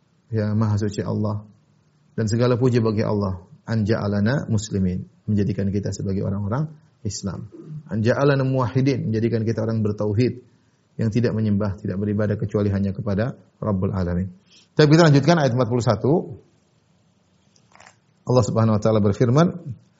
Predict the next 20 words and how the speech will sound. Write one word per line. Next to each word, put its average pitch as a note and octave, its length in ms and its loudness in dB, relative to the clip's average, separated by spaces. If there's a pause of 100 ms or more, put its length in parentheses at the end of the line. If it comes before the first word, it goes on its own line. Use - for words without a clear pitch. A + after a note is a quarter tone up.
(360)
"Alam F#3 320 6
tara D#3+ 320 6
anna D3 320 6
Allaha B2 480 6
yusabbihu B2 580 4
lahu A2+ 300 4
man D#3+ 240 6
fis - 160 0
samawati A#2 560 2
wal A2 160 4
ardi A2+ 340 0
wat G#2+ 220 0
tayru B2 320 4
saffatin, A#2+ 1800 0 (400)
kullun E3 480 6
qad C3+ 240 2
alima A#2+ 320 0
salatahu B2 640 0
wa - 0 -
tasbihah, C3+ 800 0